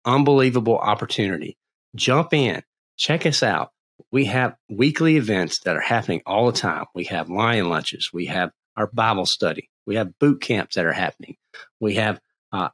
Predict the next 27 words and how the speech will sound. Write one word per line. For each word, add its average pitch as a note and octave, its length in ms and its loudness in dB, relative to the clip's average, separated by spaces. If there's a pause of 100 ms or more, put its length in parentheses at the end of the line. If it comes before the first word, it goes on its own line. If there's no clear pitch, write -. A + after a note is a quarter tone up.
Ask C3 300 0
Me C#3+ 220 4
Anything B2+ 460 2
events F#2 400 -2
every B2+ 220 2
month A2+ 340 2
where F2 100 -4
you A#2 260 -2
get E3+ 160 4
a E3+ 60 2
chance A2 540 -2 (320)
to A2+ 220 -2
ask A#2 300 -4
questions C#3 460 0
directly F2+ 640 -2 (260)
from B2+ 160 2
guests D3 340 0
from D#3 220 2
the C3 60 4
show. C#3+ 420 2 (460)
Guys, B2+ 260 0
it's B2+ 240 -4
access C3 600 0
that - 220 -6
you B2 80 -4
cannot C3 680 0
get F#2 240 -4